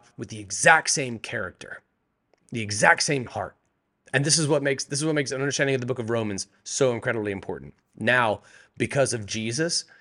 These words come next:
Gentiles call upon the name of the Lord and can be saved. Not everyone who's descended from Israel is Israel.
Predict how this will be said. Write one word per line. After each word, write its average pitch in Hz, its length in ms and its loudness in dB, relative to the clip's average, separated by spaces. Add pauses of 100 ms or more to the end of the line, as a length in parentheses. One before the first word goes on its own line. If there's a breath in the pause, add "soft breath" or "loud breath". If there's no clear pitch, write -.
(340 soft breath)
Gentiles 110 600 2
call 101 220 -2
upon 98 220 -4
the 95 80 -8
name 95 160 -8
of 95 80 -12
the - 40 -12
Lord 104 320 -10 (300)
and - 80 -14
can 98 120 -8
be 92 80 -8
saved. - 440 -12
Not 120 220 -2
everyone 165 400 4
who's 160 180 0
descended 160 360 0
from 139 140 2
Israel 139 520 4 (100)
is 156 360 2
Israel. 113 640 2